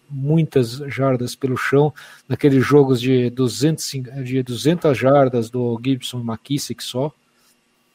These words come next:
Eu es-, é, é o que eu espero. Eu espero vitória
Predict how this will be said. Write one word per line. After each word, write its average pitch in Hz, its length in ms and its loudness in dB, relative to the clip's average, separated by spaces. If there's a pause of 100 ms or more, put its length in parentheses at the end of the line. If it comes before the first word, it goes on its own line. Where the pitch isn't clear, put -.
(140)
Eu 147 360 -2
es-, - 180 -8 (100)
é, 165 580 -6
é 190 40 -2
o 196 240 -6
que - 140 -4
eu 254 40 2
espero. 127 680 4
Eu 139 160 -2
espero 180 380 -2
vitória 202 680 4